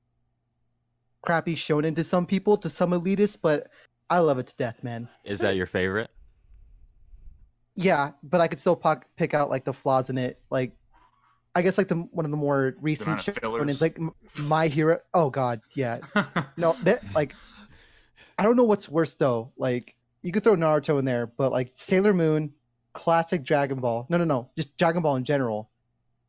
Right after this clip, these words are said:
Speaker 1: and Bleach. Like, good God.
Speaker 3: Oh, Bleach is
Speaker 1: And
Speaker 3: great, man.
Speaker 1: Yeah,
Speaker 3: Uh,
Speaker 1: it was, it, like, it, that got the shaft, like, too hard.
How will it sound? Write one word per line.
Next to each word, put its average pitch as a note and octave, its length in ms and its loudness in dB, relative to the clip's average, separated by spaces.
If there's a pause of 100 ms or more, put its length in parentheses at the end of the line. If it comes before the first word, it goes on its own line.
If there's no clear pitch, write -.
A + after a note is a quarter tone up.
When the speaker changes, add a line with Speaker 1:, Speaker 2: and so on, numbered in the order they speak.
(260)
Speaker 1:
and D3 200 -2
Bleach. D3 480 -4
Like, C3 200 -4
good E3 220 0
God. C3 360 0 (280)
Speaker 3:
Oh, A2+ 340 -4 (500)
Bleach C#3 300 -6
is G2+ 100 -10
Speaker 1:
And F3+ 120 2
Speaker 3:
great, G#2 280 -4
man. F2 360 -14 (400)
Speaker 1:
Yeah, G3+ 180 2
Speaker 3:
Uh, A#3 80 4
Speaker 1:
it A3+ 60 6
was, B3+ 200 2
it, B3 340 -2
like, E3+ 300 2
it, A#3 260 0
that A3 160 2
got F#3 220 0
the D#3+ 60 -4
shaft, D3+ 500 -2 (1300)
like, F3+ 180 -2
too A3+ 260 4
hard. B2 380 2